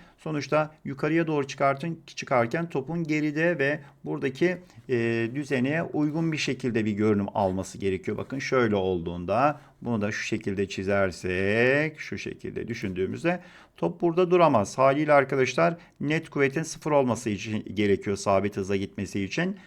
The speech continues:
O zaman aşağı doğru ağırlığı olduğu için yüzeyin tepki kuvvetinin de böyle yukarı yönde olması gerekecek.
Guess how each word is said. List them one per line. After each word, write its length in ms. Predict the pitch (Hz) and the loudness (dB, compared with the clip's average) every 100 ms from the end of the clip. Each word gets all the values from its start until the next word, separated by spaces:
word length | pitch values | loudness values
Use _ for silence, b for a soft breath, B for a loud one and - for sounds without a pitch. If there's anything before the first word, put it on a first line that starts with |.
| B - | B -10
O 100 | 143 | -4
zaman 200 | 139 143 | 0 2
aşağı 420 | - 131 143 139 | 2 2 6 6
doğru 220 | 143 139 139 | 6 4 6
ağırlığı 460 | 135 135 135 139 | 8 8 6 4
olduğu 320 | 135 147 147 | 2 2 2
için 220 | 185 180 135 | 0 0 -4
yüzeyin 360 | 127 135 139 | -2 -2 -2
tepki 320 | 139 131 135 | 0 -2 -4
kuvvetinin 440 | 131 135 135 131 131 | -2 0 0 0 0
de 100 | 127 | 2
böyle 220 | 131 127 | 2 2
yukarı 320 | 127 127 131 | 0 0 0
yönde 300 | 139 127 113 | 2 2 2
olması 480 | 107 101 92 87 98 | 2 2 0 -4 -4
gerekecek. 600 | 92 90 90 - 180 | -2 -2 -2 2 0